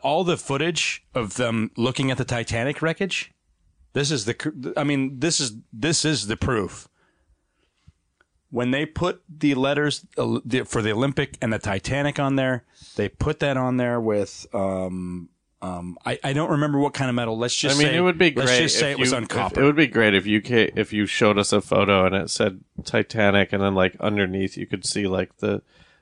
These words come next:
Speaker 2: just the, the old, like, Ol-,
Speaker 1: That's,
Speaker 2: Olympic.
Speaker 1: that's what I'm, that's what I'm saying. That's what it is.
Speaker 2: Show it to us.
Speaker 1: The, uh, the, the Titanic.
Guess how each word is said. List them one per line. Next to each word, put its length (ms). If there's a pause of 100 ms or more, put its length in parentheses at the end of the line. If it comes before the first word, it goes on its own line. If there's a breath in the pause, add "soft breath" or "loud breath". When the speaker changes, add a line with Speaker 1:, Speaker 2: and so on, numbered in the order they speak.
Speaker 2:
just 220
the, 280
the 260
old, 360
like, 280
Ol-, 420
Speaker 1:
That's, 520
Speaker 2:
Olympic. 240
Speaker 1:
that's 260
what 120
I'm, 200
that's 260
what 80
I'm 60
saying. 300
That's 180
what 140
it 80
is. 340
Speaker 2:
Show 280
it 100
to 180
us. 220
Speaker 1:
The, 360
uh, 300
the, 320
the 180
Titanic. 720